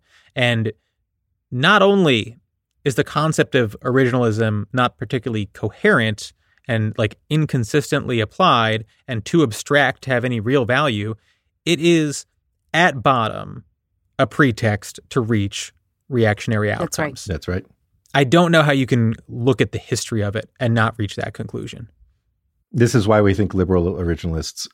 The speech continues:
Speaker 3: are getting played, right?
Speaker 1: Yeah.
Speaker 3: There's no winning at their game 'cause they're not playing it in good faith.
Speaker 1: Yeah, I mean, and there's something to be said for how much liberals bit on this shit.
Speaker 3: <laughs>
Speaker 1: It's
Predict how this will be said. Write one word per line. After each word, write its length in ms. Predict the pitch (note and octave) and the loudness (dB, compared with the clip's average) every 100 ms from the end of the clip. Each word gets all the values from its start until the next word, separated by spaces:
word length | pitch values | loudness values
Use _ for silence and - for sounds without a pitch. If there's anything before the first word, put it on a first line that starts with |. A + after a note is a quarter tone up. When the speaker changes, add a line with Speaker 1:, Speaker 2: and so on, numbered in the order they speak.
| _ - | _ -8
Speaker 3:
are 360 | F2+ D2 D2+ | -6 -4 -6
getting 320 | E2 - C#2+ | -8 -8 -10
played, 400 | C#2+ - C2+ C2 - _ _ _ _ _ _ - | -12 -12 -14 -16 -20 _ _ _ _ _ _ -12
right? 240 | D2 D2+ | -10 -10
Speaker 1:
Yeah. 360 | C3+ B2 A2 G2+ - - | -2 2 2 0 -4 2
Speaker 3:
There's 240 | D#3+ B2+ | 4 6
no 180 | F3+ D3+ | 6 6
winning 760 | G#2+ A2 G#2+ A#2 G#2+ F2+ D2+ - | 4 2 6 6 6 4 0 -2
at 200 | F#2 - | -4 0
their 180 | F2 E2 | 0 -2
game 500 | D#2 E2+ D#2+ D2 - _ _ - | -4 -4 -6 -10 -16 _ _ -4
'cause 260 | F#2 E2+ | -4 0
they're 180 | F#2+ G2 | 2 4
not 300 | G#2+ A2 - | 4 2 -2
playing 340 | - G2 F#2+ | -4 0 0
it 80 | F2 | 0
in 80 | E2+ | -4
good 160 | E2+ D#2 | -6 -10
faith. 360 | - D2+ - - | -10 -14 -14 -4
Speaker 1:
Yeah, 220 | D3 C#3+ | 0 2
I 20 | C#3+ | 2
mean, 200 | D3 D3+ | 0 2
and 100 | D#3 | 2
there's 120 | D3+ | 2
something 240 | A#3 A3+ | 2 2
to 60 | C3 | 2
be 80 | A2+ | 0
said 320 | - B2 A2+ | -2 -2 -2
for 140 | A2+ | -2
how 180 | A2 A2+ | 0 2
much 560 | G#2+ A2 G#2+ - - - - | 2 0 -2 -6 -10 -12 -2
liberals 460 | B2 G#2+ A2+ G2+ | 0 2 2 0
bit 460 | G2+ G2+ A#2 G#2 - _ - - | -4 -4 0 0 -2 _ -10 -2
on 180 | A#2+ A2 | 0 2
this 220 | G#2+ G3+ | 0 0
shit. 400 | - G#2+ G2 - | 0 0 0 -6
Speaker 3:
<laughs> 640 | _ - - - - - - | _ -12 -12 -12 -10 -10 2
Speaker 1:
It's 420 | C#3 A#2 - - | 2 2 -2 -6